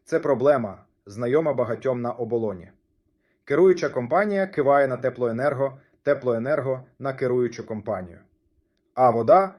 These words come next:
як була ледь теплою, так і залишається. За нормами,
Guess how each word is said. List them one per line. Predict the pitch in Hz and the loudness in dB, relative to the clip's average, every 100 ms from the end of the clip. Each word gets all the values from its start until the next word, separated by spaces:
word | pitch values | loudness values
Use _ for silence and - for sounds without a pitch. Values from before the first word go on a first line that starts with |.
| _ | _
як | 113 135 120 | -2 -2 0
була | 123 131 139 | 2 4 4
ледь | 117 113 | 2 -2
теплою, | 151 156 147 135 127 _ _ | -4 -2 -2 -2 -6 _ _
так | 131 123 | -4 -4
і | |
залишається. | 117 113 107 95 90 - - _ _ _ _ _ _ | -6 -6 -8 -12 -14 -20 -20 _ _ _ _ _ _
За | 110 139 | 0 4
нормами, | 208 196 123 101 | 4 4 0 -4